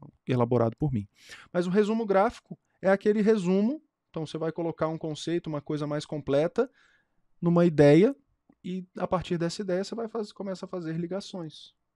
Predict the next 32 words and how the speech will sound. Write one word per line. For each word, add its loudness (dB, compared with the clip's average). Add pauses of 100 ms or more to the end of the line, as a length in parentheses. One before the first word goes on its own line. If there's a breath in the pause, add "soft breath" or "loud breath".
(260)
tá? -10 (520)
Então, -8
isso -6
daqui -4
que -20
tá 2
apresentado -2
pra -2
vocês -2
é -2
um -2
resumo -10
gráfico, -12 (200)
tá? -4
Da -6
Lei -4
de -6
Improbidade -6
Administrativa, -6
inclusive. -10 (1700 soft breath)
E 4
mapas 6
mentais. 0
Mapas 2
mentais 0
são 2
gatilhos -2
muito -6
mais -8
curtos -12 (600)
ao 2
redor 4